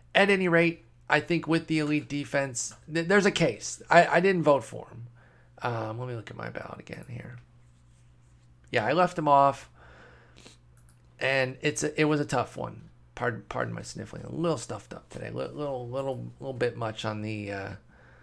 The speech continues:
whatever. I don't know if it's pollen or what's in the air today, but it's a little, got me a little, got me a little murked, and I apologize there for the A S M R sniffling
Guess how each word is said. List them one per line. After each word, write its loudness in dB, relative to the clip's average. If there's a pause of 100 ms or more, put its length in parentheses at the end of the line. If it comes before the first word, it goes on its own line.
(260)
whatever. 0
I -4
don't -4
know -2
if -12
it's -12
pollen -6
or -10
what's -6
in -8
the -6
air -2
today, -4
but -6
it's -12
a -2
little, -2 (540)
got -2
me -2
a 0
little, 4
got -2
me -6
a -2
little -2
murked, -8 (120)
and -12
I -12
apologize -10
there -8
for -12
the -12 (240)
A -2
S -4
M -4
R -6
sniffling -10